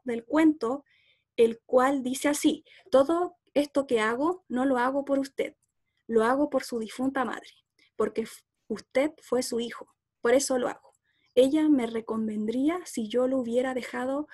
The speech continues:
tirado allí. Reconvendría, regañaría. ¿Dónde lo encontré?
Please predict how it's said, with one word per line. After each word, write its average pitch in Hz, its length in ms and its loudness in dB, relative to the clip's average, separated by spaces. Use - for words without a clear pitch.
tirado 226 400 0
allí. 269 380 -4
Reconvendría, 240 840 0
regañaría. 220 640 -2
¿Dónde 294 380 4
lo 269 80 2
encontré? - 600 -4